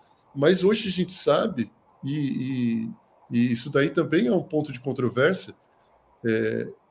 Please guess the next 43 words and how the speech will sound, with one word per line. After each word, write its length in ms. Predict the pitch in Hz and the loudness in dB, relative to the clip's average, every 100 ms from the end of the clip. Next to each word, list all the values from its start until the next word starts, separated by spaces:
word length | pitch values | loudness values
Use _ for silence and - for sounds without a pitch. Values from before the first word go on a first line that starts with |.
| _ | _
que 300 | - 226 247 | 2 4 8
a, 180 | 151 123 | 8 6
a, 300 | - 113 120 | 4 0 2
o, 420 | 120 123 - - | 0 -2 -4 -2
o 60 | 156 | 0
exercício 640 | 170 175 - 180 226 208 | 4 2 2 2 2 4
ele 80 | 160 | 2
tem 100 | 180 | 4
um 40 | |
efeito 260 | 185 202 196 | 2 0 -2
direto 640 | 175 226 170 208 - 104 - _ _ _ _ - - | 2 8 10 8 2 -10 -12 _ _ _ _ -12 -2
pra 100 | 127 | 0
redução 400 | 131 139 - 139 | 0 -2 -4 -4
do 80 | 131 | -2
risco 220 | 131 - | -4 0
cardiovascular. 560 | 131 131 123 120 117 | 0 0 -2 0 2
Não 100 | 127 | 2
é 60 | 214 | 0
só 240 | 240 240 | 0 2
esse 180 | 175 - | 2 2
efeito 300 | 156 147 139 | 0 -2 -2
indireto. 400 | 135 127 113 - | -4 2 2 0
Tudo 120 | - | 0
isso 140 | 240 - | 0 0
que 80 | 196 | -4
eu, 60 | |
tudo 260 | - 190 220 | -4 -4 -4
isso 100 | - | -2
que 60 | |
eu 60 | 175 | 0
acabei 220 | 165 147 | 0 0
de 80 | 147 | 2
falar 180 | 151 135 | 4 4
é 20 | |
verdade, 580 | 156 - 185 120 - - _ _ _ - | 4 4 6 4 0 -14 _ _ _ -10
né? 160 | 107 - _ _ _ _ - | -10 -10 _ _ _ _ -2
Mas 240 | 127 208 | 4 6
você 240 | 202 180 196 | 4 0 0
tem 220 | 185 185 | 2 4
também 340 | 185 151 165 | 2 4 2
um 60 | 190 | 2
efeito 320 | 180 190 185 | 0 -2 -4
direto. 500 | 175 185 135 123 - | -2 4 4 2 -8